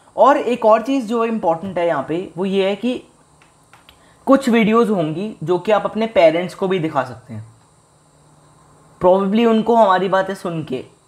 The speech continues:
मैं पक्का नहीं बता रहा, पर हो सकता है कि उनके सोल जैसे एनलाइटन हो जाएं और वो कहें, "हाँ यार,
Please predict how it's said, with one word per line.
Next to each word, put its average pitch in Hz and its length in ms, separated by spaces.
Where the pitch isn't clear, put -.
मैं 160 280
पक्का 160 240
नहीं 185 140
बता 175 240
रहा, 170 100
पर 202 140
हो 165 220
सकता 180 320
है 165 160
कि 175 320
उनके 156 280
सोल 151 360
जैसे 151 300
एनलाइटन 139 540
हो 131 100
जाएं 127 220
और 127 160
वो 127 60
कहें, 123 220
"हाँ 120 260
यार, 107 340